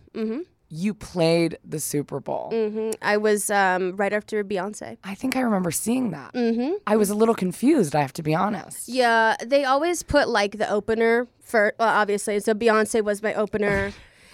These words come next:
Speaker 1: And, you know, she kind of, like, overshadowed my performance, but I
Speaker 2: How
Speaker 1: think
Speaker 2: did
Speaker 1: that
Speaker 2: she feel? Did you talk to her? Did she feel upset that you
Speaker 1: I
Speaker 2: came
Speaker 1: felt,
Speaker 2: in?
Speaker 1: yeah, kinda swindled, you know?
Speaker 2: Yeah.
Speaker 1: Like, I was, she had fireworks, and I just had,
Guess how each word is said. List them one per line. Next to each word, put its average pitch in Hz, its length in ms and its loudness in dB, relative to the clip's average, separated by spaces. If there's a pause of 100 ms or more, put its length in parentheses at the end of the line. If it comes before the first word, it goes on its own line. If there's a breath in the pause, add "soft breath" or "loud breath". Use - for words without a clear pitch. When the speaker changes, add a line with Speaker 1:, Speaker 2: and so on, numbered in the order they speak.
(120)
Speaker 1:
And, 247 280 2
you 262 140 -4
know, 262 140 4
she 262 160 -4
kind 269 260 2
of, 254 140 2
like, 214 320 -2
overshadowed 226 760 0
my 208 140 -2
performance, 196 880 -4
but 185 500 -2
I 202 220 2
Speaker 2:
How 208 160 2
Speaker 1:
think - 20 8
Speaker 2:
did 214 120 4
Speaker 1:
that - 40 -2
Speaker 2:
she 208 80 -2
feel? 202 220 2
Did 170 60 -2
you 170 100 -4
talk 160 220 2
to 214 80 -4
her? 254 100 0
Did 226 100 -8
she 170 120 -8
feel 165 180 2
upset 156 320 0
that 165 100 -6
you 151 400 -4 (180)
Speaker 1:
I 320 60 -4
Speaker 2:
came 330 140 -2
Speaker 1:
felt, 403 320 2
Speaker 2:
in? 302 80 -10
Speaker 1:
yeah, 349 100 0
kinda 311 360 0
swindled, 247 840 0
you 247 180 2
know? 233 300 4
Speaker 2:
Yeah. 285 280 4
Speaker 1:
Like, 277 220 0
I 285 160 2
was, 320 320 -2
she 302 240 -2
had 294 240 0
fireworks, 233 960 0
and 226 240 -2
I 214 180 0
just 214 420 -4
had, 202 380 -2